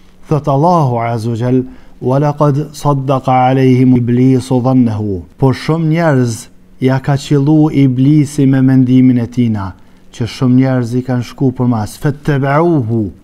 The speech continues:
edhe e kanë pasu ata. Do me thënë, Allahu Azza wa Jall ka thënë që Iblis, la'natullahi alayhi, ka menu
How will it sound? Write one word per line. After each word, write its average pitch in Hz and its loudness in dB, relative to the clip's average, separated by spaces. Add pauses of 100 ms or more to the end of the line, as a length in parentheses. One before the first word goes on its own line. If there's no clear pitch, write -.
(480)
edhe 131 2
e 139 -2
kanë 139 -2
pasu 139 0
ata. 101 -8 (320)
Do 135 0
me 139 2
thënë, 127 2 (320)
Allahu 165 2
Azza 139 0
wa 135 0
Jall 139 0
ka 139 -4
thënë 151 0
që 135 -2 (300)
Iblis, 151 2 (100)
la'natullahi 135 0 (100)
alayhi, 131 2 (360)
ka 151 0
menu 165 2